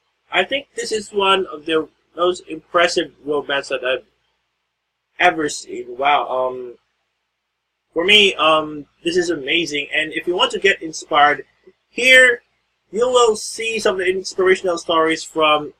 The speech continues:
the community as well. So you just have to, uh, check each one of them. All right. And of course, about their token sale event, you can see the pie chart on how they're going to distribute their tokens,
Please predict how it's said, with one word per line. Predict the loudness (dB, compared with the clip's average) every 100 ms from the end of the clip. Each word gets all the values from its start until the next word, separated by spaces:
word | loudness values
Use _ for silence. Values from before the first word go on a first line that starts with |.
| _
the | -10
community | -4 -4 -4 -4 -6 -4 -2
as | -2 -2
well. | -2 -2 -2
So | -6 -2 -2 -4 _ _ _
you | -8
just | -2 0
have | 0 -2
to, | -2 -2 -2 -4 -8 -8 -4
uh, | -4 -4
check | -4 -2 -2
each | -8 -6
one | -4 -4
of | -4
them. | -4 -4 -6 -12
All | -6 -2
right. | 0 -2 -4 -16 _ _ _ _ _ _ _ _ _ _ _ _ _
And | -4 -2
of | 0
course, | 6 8 8
about | 4 4 2 2
their | -4
token | 0 0 2 -2
sale | 0 2 2 0
event, | -4 -2 -2 -4 -12
you | -6
can | -4
see | -4 -4 -4
the | -4
pie | 0 2 2 2
chart | -2 0 0 -4
on | -4
how | -2 -2
they're | -2 -4
going | -4 -6
to | -8
distribute | -12 -8 -8 -8 -6
their | -8
tokens, | -8 -6 -4 -4 -8